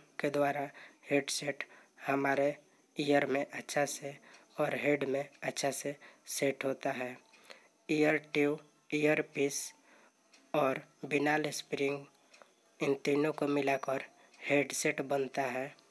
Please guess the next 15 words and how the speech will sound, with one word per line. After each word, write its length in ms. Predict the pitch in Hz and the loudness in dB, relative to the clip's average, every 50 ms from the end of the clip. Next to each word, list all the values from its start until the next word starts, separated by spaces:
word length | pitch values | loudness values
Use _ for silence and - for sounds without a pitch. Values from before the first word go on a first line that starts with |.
| - - - - - _ _ - | -20 -20 -20 -20 -20 _ _ -10
जिसे 320 | - 135 123 - - 147 151 147 - - - | -8 -4 -4 -2 -2 -2 -4 -4 -6 -2 -2
हेडसेट 400 | 139 127 - - - 147 143 - | -2 0 0 0 -2 0 -2 0
कहा 260 | - 135 131 131 123 | 0 0 0 0 -2
जाता 320 | 123 143 131 - - 135 | -2 -2 -6 -4 -6 -6
है। 260 | 135 127 127 123 - - _ | -6 -6 -8 -10 -14 -14 _
ट्यूबिंग। 440 | - 160 160 151 139 135 131 131 131 - - _ - - _ _ - - 151 | -4 -2 -2 -2 -2 -6 -6 -8 -10 -16 -20 _ -20 -20 _ _ -4 2 4
यह 240 | 143 139 135 139 - - - - - _ - - _ - | 6 8 6 6 4 -2 -12 -20 -20 _ -20 -20 _ 2
ट्यूब 340 | 156 147 147 147 160 160 - - - - | 6 6 6 6 4 2 -4 -12 -2 2
यानी 320 | 139 131 135 139 143 - - | 2 4 4 2 0 -2 -2
रबड़ 420 | 151 143 127 123 131 143 143 143 156 | -2 -2 -2 -2 0 -2 -2 0 -2
से 300 | - - 127 117 113 - - - - - _ _ - - | -2 -2 -4 -6 -6 -8 -14 -20 -20 -20 _ _ -10 -2
बना 280 | 131 127 123 131 139 139 | 0 0 2 2 2 2
हुआ 220 | 131 127 135 135 | 2 2 2 0
होता 360 | 127 120 127 123 - - 131 | 0 0 0 -2 -2 -2 -2
है 260 | 127 123 117 117 120 | -2 0 -2 -4 -6